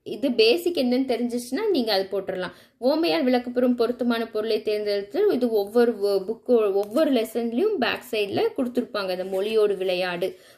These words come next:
மொழியை ஆள்வோம் அந்த டாபிக் கீழே. நீங்க அந்த மாதிரி படிச்சா போதும். அப்புறம் படிக்கக்கூடிய நேரம் நீங்க எப்படி எடுக்கணும்னு பார்த்துட்டீங்கன்னா, உங்களுக்கு எந்த டைம்ல,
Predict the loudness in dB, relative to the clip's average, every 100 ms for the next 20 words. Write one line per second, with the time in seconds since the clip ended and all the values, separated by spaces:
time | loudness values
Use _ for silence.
0 | -6 -2 2 2 0 0 0 0 -4 -4
1 | -8 -6 -4 -4 -6 -10 -6 -6 -6 -10
2 | _ _ -2 2 2 0 2 4 2 -2
3 | -4 -4 -10 -8 -8 -6 -8 -10 _ -16
4 | -6 -4 -4 -2 0 0 0 0 2 2
5 | 4 2 0 -2 0 0 0 0 0 -4
6 | -4 -2 0 -2 -6 -6 -6 -6 -8 -8
7 | -10 -8 -6 -2 2 2 2 4 2 2
8 | 0 -2 -2 -2 0 0 -2 0 -2